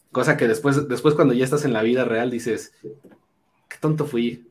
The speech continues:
o sea, "qué tonto fui". Pudiendo haber tenido la oportunidad, la desaproveché, ¿no?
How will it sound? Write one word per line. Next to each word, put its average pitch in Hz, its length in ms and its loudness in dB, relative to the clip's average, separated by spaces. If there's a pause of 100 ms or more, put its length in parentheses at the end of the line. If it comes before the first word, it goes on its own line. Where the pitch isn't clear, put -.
o - 40 -18
sea, 107 200 -6
"qué 139 120 -6
tonto 147 240 2
fui". - 280 -6 (1600)
Pudiendo 135 280 2
haber 135 140 0
tenido 135 200 0
la 127 100 0
oportunidad, 113 760 -4 (1120)
la 104 140 -4
desaproveché, 101 600 -8
¿no? 110 200 -14